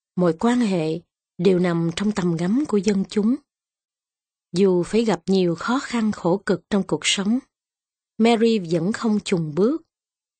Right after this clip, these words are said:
Nàng nghĩ, sẽ có một ngày con người này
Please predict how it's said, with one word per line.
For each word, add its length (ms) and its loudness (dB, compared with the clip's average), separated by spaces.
Nàng 280 0
nghĩ, 260 0
sẽ 180 0
có 120 2
một 240 2
ngày 400 2
con 240 2
người 180 2
này 280 -2